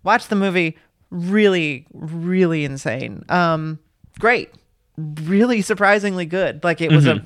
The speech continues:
Speaker 1: a, a, like, a sort of thought out sci-fi movie about this weird company that's, like, Malkoviching people, basically, like,
Speaker 2: Okay.
Speaker 1: stealing their bodies and then having other,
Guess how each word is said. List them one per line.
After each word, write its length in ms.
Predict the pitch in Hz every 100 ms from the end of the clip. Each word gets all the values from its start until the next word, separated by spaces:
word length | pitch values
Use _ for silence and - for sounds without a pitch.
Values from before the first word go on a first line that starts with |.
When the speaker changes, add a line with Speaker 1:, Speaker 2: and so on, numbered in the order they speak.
| -
Speaker 1:
a, 100 | 160
a, 40 | - _ 165
like, 100 | 160
a 80 |
sort 400 | 143 - - 185
of 100 | 180
thought 400 | - - 170 185
out 460 | 175 170 165 - - - - - _ _ _
sci-fi 680 | - - 175 180 180 180 165
movie 600 | 165 160 160 147 147 143 _ _
about 600 | 156 147 160 156 151 -
this 160 | 160 147
weird 520 | 147 151 170 170 160 -
company 500 | - 180 165 165 156
that's, 200 | 151 151
like, 220 | 151 127 - _ 147
Malkoviching 920 | 151 160 175 175 190 202 196 220 208
people, 320 | 226 220 226
basically, 520 | 220 220 220 226 233
like, 220 | 220 143 -
Speaker 2:
Okay. 160 | 120
Speaker 1:
stealing 360 | 180 180 180 175
their 140 | 156
bodies 560 | 143 156 165 156 151 143
and 200 | 139 156
then 120 | 151
having 380 | 147 165 151 147
other, 240 | 147 156